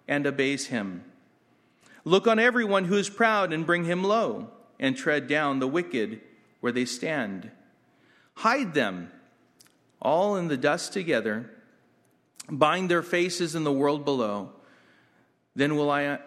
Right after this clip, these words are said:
also acknowledge to you that your own right hand can save you. It's the Lord putting us in our place.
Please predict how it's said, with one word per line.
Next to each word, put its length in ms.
also 460
acknowledge 720
to 120
you 420
that 140
your 220
own 220
right 240
hand 420
can 140
save 340
you. 200
It's 220
the 80
Lord 560
putting 260
us 300
in 80
our 100
place. 500